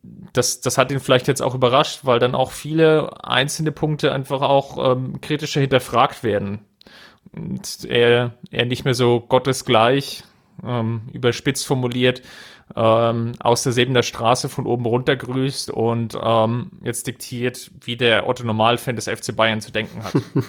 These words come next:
Speaker 2: Ja, also es ist tatsächlich ganz spannend, was du gerade ansprichst. Ich, ich hab da auch ein ganz nettes Beispiel. Ähm, er hat ja damals, ich weiß gar nicht mehr, ob's R B Leipzig gegenüber war oder gegenüber Borussia Dortmund, jedenfalls sprach er von,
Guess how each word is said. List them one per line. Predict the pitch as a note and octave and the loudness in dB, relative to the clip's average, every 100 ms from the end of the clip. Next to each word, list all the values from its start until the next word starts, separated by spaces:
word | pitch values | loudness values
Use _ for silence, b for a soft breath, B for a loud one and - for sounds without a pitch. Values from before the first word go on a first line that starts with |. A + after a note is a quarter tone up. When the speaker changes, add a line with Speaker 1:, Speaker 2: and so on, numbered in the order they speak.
| - - B B B B B - | -8 -20 B B B B B -6
Speaker 2:
Ja, | C3+ B2+ | 0 6
also | D3 C#3 D3+ D3+ | 6 8 8 6
es | C#3+ G1+ - D3 | 4 -2 -6 -4
ist | D#3+ | -2
tatsächlich | - D3+ D#3+ E3 | 0 4 4 4
ganz | D#3 C#3+ | 2 0
spannend, | - C#3+ D#3 | 2 2 2
was | C#3+ | 0
du | - | 2
gerade | C#3 C#3+ C3 | 4 6 4
ansprichst. | C#3 - C#3 C3+ - | 0 -4 -2 -2 -2
Ich, | C3 - | -6 -6
ich | C#3 C#3+ | -8 -8
hab | - | 2
da | C#3+ | 2
auch | C3+ | 2
ein | |
ganz | C3+ C3 | -2 -2
nettes | D3 C3+ C#3+ | -2 -4 -6
Beispiel. | C#3+ C3+ - E3+ D#3+ D#3+ B B B B B | -4 -2 -2 2 4 2 B B B B B
Ähm, | C#3 C3 C3 C3 C3 - _ _ D3+ | -2 0 2 0 -2 -6 _ _ -6
er | C3 | -4
hat | C3 | 0
ja | C#3 | 4
damals, | C3 C#3 D3+ D3 C#3+ - - - - _ | 4 6 6 4 0 -8 -14 -18 -20 _
ich | - - | -10 0
weiß | C#3+ - | 0 2
gar | D3 | -2
nicht | D3 | 0
mehr, | C#3+ | 0
ob's | C3+ - | 0 0
R | C3+ | -2
B | C3+ | 2
Leipzig | C3 C3 C#3+ F3 - | 4 2 2 -6 -2
gegenüber | E3 D3+ D3 D3 | -2 0 0 2
war | C#3+ C#3 | 4 4
oder | C3+ C3+ | 4 0
gegenüber | C3+ C3+ C#3 C3+ | -2 -4 -2 -2
Borussia | C3 C3 C3 | 0 -2 -2
Dortmund, | B2+ B2+ C3+ C#3+ | 0 2 2 0
jedenfalls | C3+ C3+ - | 0 -2 -4
sprach | - C3 C3 | 0 2 2
er | C3 B2+ | -2 -2
von, | - - - B2 B2+ | -6 -6 -2 -2 -4